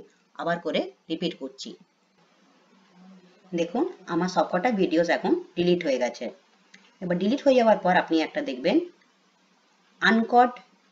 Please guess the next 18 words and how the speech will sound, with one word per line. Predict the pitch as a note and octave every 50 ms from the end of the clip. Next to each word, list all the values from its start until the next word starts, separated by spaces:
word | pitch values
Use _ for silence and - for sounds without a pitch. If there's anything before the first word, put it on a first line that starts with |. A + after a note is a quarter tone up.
| _ _ _ _ _ -
type | E3 F3+ F#3+ F#3+ - E3+
error | E3+ D#3+ D#3 D#3 D#3 D#3+
বলে | D#3 E3
একটা | F3 D#3+ - - G3+ -
option | - - - F#3+ G#3+ B3+
বারবার | G3 D#3 C#3+ D3+ E3 E3+ E3 D#3
আপনার | - D#3 D3+ - C#3 - - _ _ _ _ _ _ _
পেজেতে | - E3+ C#3 D3+ C4 - A#3
display | A3 F#3 D#3+ - - D#3 D#3 C#3 C3
হবে। | A2 A#2+ A2+ - - _ _ _
Just | E3+ D3+ - - E3+ D3
আপনার | - D3 D3 D3 B2
এই | C#3 C3+ C3 - - _ -
পেজটা, | D#3 D3 - - - G3 D4+ - - _ _ _ - _
web | - D#3+ D#3 - -
console | D#3+ D#3 D#3 - F3 E3 -
পেজটা | D#3+ C#3 - - - G#3 F#3+
আপনি | G3 F#3 A3